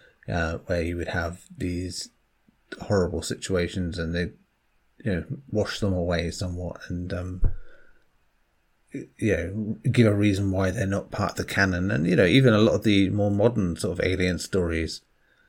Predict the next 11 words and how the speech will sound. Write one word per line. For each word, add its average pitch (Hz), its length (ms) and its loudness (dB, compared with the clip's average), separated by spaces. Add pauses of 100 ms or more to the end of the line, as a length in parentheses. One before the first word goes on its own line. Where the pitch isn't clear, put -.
(160)
have 92 220 -2
a 90 80 0
bit - 180 -2
of - 120 -18
that, - 300 -4 (180)
you 90 60 -2
know. 82 180 -4 (520)
Um, 101 500 2 (640)
yeah, - 240 -6
I - 40 -12
think 110 260 -4